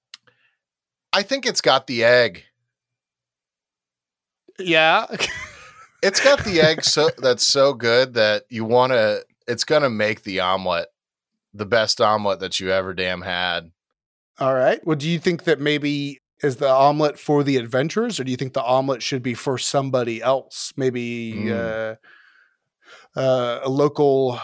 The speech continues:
Speaker 2: noble who is willing to bestow, you know, certain knowledge or arcane rite of passage or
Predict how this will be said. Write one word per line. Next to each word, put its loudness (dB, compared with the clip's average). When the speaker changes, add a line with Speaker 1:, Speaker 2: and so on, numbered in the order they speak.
Speaker 2:
noble 2
who -4
is -8
willing -2
to -4
bestow, -4
you -6
know, -6
certain -6
knowledge 2
or -6
arcane -4
rite 0
of -10
passage -2
or -12